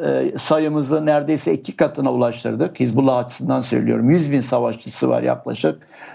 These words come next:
Yüz elli binden fazla roketi var, daha çok sayıda. E, bu kadar da roketimiz, bombamız var. O halde biz iki bin altıda nasıl İsrail'i yendik ve Lübnan'dan çekilmesini sağladıysak, şimdi de bu gücümüzle İsrail'i yeneriz. Ama İsrail iki bin altıdan bugüne özellikle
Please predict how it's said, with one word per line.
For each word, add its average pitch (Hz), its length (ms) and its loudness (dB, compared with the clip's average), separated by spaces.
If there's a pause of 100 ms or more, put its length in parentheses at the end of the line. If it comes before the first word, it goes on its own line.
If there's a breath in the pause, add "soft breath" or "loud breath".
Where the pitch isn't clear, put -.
Yüz 147 180 4
elli 170 240 4
binden 139 280 0
fazla 127 360 -2
roketi 123 440 0
var, 117 280 0
daha 117 200 -2
çok 135 220 -2
sayıda. 131 500 -2 (260 loud breath)
E, 170 100 4
bu 226 100 2
kadar 170 360 2
da 143 100 2
roketimiz, 139 800 0 (320)
bombamız 147 540 0
var. 151 140 0
O 175 120 4
halde 170 280 0
biz 151 120 -4
iki 160 240 0
bin 170 100 2
altıda 147 640 0 (440 soft breath)
nasıl 185 340 2
İsrail'i 143 500 0
yendik 135 400 -2
ve 127 200 2
Lübnan'dan 135 500 0
çekilmesini 127 640 0
sağladıysak, 135 760 -2 (300)
şimdi 185 340 2
de 143 140 -2
bu 180 100 2
gücümüzle 131 500 0
İsrail'i 131 400 0
yeneriz. 120 340 -2
Ama 156 200 0
İsrail 175 420 0
iki 175 240 -4
bin 175 100 0
altıdan 139 480 -2
bugüne 180 280 0
özellikle 139 600 0